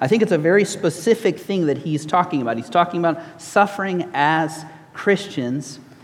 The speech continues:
and particularly, one of my, uh, professors in, in seminary taught us this, particularly the, the suffering that happens when, when words are spoken against us as Christians. Verse fourteen, "If you're insulted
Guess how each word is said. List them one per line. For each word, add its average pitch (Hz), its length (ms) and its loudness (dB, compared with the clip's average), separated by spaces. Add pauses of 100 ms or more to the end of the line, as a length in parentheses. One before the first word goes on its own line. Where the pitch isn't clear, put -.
(160)
and 165 180 2
particularly, 180 560 2
one 156 140 4
of 175 60 2
my, 139 240 0
uh, 139 120 -8
professors 156 520 -4
in, 123 240 -4
in 131 120 -6
seminary 151 400 -2
taught 139 300 0
us - 240 -4 (320)
this, 135 340 0 (160)
particularly 190 800 2 (180)
the, 156 600 0
the 147 80 -4
suffering 226 540 0
that 156 120 0
happens 156 540 -4
when, 135 220 -2 (140)
when 135 300 -2
words 156 460 0
are 120 180 -2
spoken 135 680 -4 (200)
against 123 440 -8
us 110 380 -8
as 107 480 -8 (540)
Christians. 117 440 -6
Verse 120 220 -6
fourteen, 131 480 -6
"If 135 220 -8
you're 143 120 0
insulted 120 800 -8